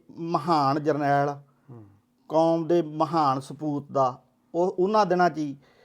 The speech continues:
Speaker 1: ਅਹ, ਸ਼ਹੀਦੀ ਦਾ ਦੌਰ ਚੱਲ ਪੈਂਦਾ ਜੀ।
Speaker 2: ਸ਼ਹੀਦ ਹੁੰਦਾ ਹੈ, ਜੀ।
Speaker 1: ਸਪਤਾਹ ਚੱਲਦਾ ਜੀ ਉਹ ਪੂਰਾ। ਅਹ, ਤੀਹ ਤਰੀਕ ਤੱਕ ਪੂਰਾ ਉਹ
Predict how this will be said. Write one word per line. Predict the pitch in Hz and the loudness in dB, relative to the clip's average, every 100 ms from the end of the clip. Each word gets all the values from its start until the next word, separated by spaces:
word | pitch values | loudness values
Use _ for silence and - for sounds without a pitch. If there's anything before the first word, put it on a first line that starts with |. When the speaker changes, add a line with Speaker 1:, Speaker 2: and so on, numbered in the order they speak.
| _ _ _ | _ _ _
Speaker 1:
ਅਹ, | 156 151 147 143 | 2 4 4 0
ਸ਼ਹੀਦੀ | 143 202 160 131 | -2 -2 -2 -2
ਦਾ | 117 | -4
ਦੌਰ | 117 104 | -6 -8
ਚੱਲ | 117 107 | -12 -12
ਪੈਂਦਾ | 101 95 | -14 -16
ਜੀ। | 87 110 | -16 -16
Speaker 2:
ਸ਼ਹੀਦ | 110 101 | -16 -20
ਹੁੰਦਾ | 104 101 | -20 -20
ਹੈ, | 117 120 | -20 -14
ਜੀ। | 127 107 _ _ _ _ _ | -12 -12 _ _ _ _ _
Speaker 1:
ਸਪਤਾਹ | - - 151 160 196 202 | -8 0 2 4 6 6
ਚੱਲਦਾ | 202 165 147 160 | 6 4 6 4
ਜੀ | 165 175 | 4 4
ਉਹ | 165 | 2
ਪੂਰਾ। | 160 151 147 131 - _ _ _ _ _ _ _ _ _ _ _ | -2 0 2 2 -2 _ _ _ _ _ _ _ _ _ _ _
ਅਹ, | 156 151 160 160 - | -4 0 0 -2 -2
ਤੀਹ | 190 214 | -2 0
ਤਰੀਕ | 202 190 170 | 2 2 4
ਤੱਕ | - 180 - | 2 2 0
ਪੂਰਾ | 190 190 202 190 | -2 6 8 8
ਉਹ | 175 175 170 - | 6 4 2 -2